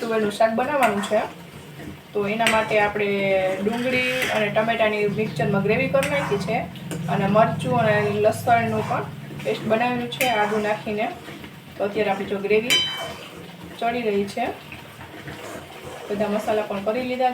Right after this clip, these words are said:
છે. અને આગળનો એક વીડિયો હતો, હું કરતી તેનો વચ્ચે મારો કોલ બીજાનો આવી ગયો ને, તો મારે કટ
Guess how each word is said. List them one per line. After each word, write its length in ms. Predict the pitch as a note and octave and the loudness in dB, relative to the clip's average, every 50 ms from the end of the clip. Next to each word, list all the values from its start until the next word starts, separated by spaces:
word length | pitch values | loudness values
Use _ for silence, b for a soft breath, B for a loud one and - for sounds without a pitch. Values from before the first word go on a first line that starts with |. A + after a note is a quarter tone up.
| B3+ - | 0 -4
છે. 100 | C4+ C#4 D#4+ - - - - - - - - - - - - - - - - - - - - - - - - - - - - - - - - - - - - - - - - - - - - - - - - - - - - - - - - - - G3 | -8 -2 0 2 2 2 -2 -6 -10 -10 -12 -14 -16 -18 -18 -18 -16 -16 -16 -16 -14 -14 -12 -10 -10 -8 -8 -8 -8 -8 -10 -10 -12 -14 -14 -16 -16 -16 -18 -8 -2 0 0 0 0 -2 -6 -8 -8 -8 -8 -10 -10 -14 -14 -16 -12 -12 -10 -6 -2 -2
અને 100 | G3 G3 | 2 4
આગળનો 420 | G#3+ A#3 A#3+ B3 B3 A#3+ A#3 A#3 A#3 A#3 A3+ A3+ | 4 4 4 4 2 2 2 2 2 2 2 0
એક 120 | A3 A3 - | -2 -4 -6
વીડિયો 320 | A#3 A#3+ A#3 B3 B3+ B3+ C4 | -4 -2 2 2 4 4 4
હતો, 220 | C#4+ D4 - B3 C#4 G4+ - - - - - | 2 2 2 0 0 0 -2 -8 -14 -10 -6
હું 120 | G#3+ G#3+ G#3+ - | -6 -6 0 2
કરતી 260 | A#3+ C4 C4 B3+ B3 A3 | 2 2 2 0 -2 -2
તેનો 160 | A3 G#3 G3+ | -2 0 0
વચ્ચે 200 | G#3 A3 A3+ A#3 A3+ | 0 0 0 -2 0
મારો 160 | G#3+ G#3 G3 G3 G3+ | 0 0 0 -2 -2
કોલ 160 | A#3 A#3 A#3 A#3 A#3+ A#3+ A#3 A#3+ - - - - - - - - - - | -2 0 0 2 2 2 2 0 -2 -8 -14 -16 -18 -18 -18 -16 -10 -8
બીજાનો 300 | A3+ B3 C4+ B3+ A#3+ A#3+ | -4 0 2 2 4 6
આવી 200 | B3 C4 D4 C#4 C#4+ | 4 4 4 2 2
ગયો 100 | C#4+ C4+ | 2 2
ને, 80 | A#3+ G3+ | 2 2
તો 120 | G#3+ G#3+ | 2 4
મારે 200 | G#3+ G#3+ G#3 G#3 - | 4 4 2 4 4
કટ 180 | A#3 A#3+ A#3 | 2 2 2